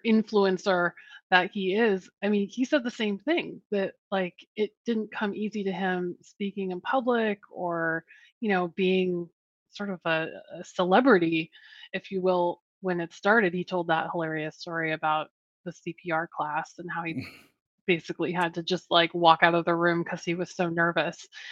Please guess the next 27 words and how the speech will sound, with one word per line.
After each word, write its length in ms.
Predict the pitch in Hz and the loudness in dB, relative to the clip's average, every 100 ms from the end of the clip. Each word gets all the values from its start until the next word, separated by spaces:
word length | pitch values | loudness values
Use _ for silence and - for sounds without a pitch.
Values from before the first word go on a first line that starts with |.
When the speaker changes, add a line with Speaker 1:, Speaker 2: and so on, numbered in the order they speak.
| - - - - 180 | -16 -16 -18 -4 2
Speaker 1:
Um, 480 | 170 156 156 175 - _ - | 4 4 0 -8 -16 _ 4
and 120 | 202 | 6
I 80 | 202 | 8
think 200 | 226 208 | 8 10
that's 240 | 202 - | 10 8
a 60 | 180 | 2
big 280 | 190 175 | 4 2
thing 180 | - 175 | 2 0
for 140 | 165 170 | 0 0
both 320 | - 202 202 | 6 8 6
of 140 | 170 | 4
us 220 | 156 151 - | 2 2 -4
on 160 | 160 | -6
this 160 | 185 175 | -4 -4
show 360 | - 165 - 165 | -2 -2 -4 -8
is, 80 | - | -4
like, 240 | 170 165 | -2 0
going 240 | 190 214 240 | 6 8 8
outside 320 | 254 262 262 | 4 6 6
our 80 | 277 | 6
comfort 480 | 269 233 233 226 | 6 4 4 0
zones, 560 | 220 214 214 214 214 208 190 | 2 4 6 6 4 2 2
like 240 | 170 180 | 2 2
it 160 | 262 254 | -4 -4
says 320 | 247 247 247 | -2 -2 -2
above 380 | 285 - 185 | -2 4 4
of 100 | 190 | 2